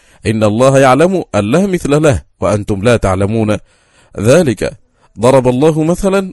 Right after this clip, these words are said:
ويبدل منه عبداً مملوكاً، صفة تميزه من الحر،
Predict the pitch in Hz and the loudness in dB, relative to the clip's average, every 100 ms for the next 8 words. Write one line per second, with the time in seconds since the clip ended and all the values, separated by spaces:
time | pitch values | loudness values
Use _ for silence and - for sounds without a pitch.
0 | - 110 104 104 110 131 165 196 202 - | -4 -2 -2 -2 -2 -2 -4 -8 -10 -6
1 | 120 170 175 180 175 180 170 131 - 92 | -2 -2 0 -2 0 -2 -2 -4 -4 -10
2 | - - 127 135 139 120 110 92 117 135 | -8 -6 -4 -4 -4 -2 -2 -2 -2 -2
3 | 139 147 143 135 135 101 76 | -2 -2 -2 -2 -2 -2 -6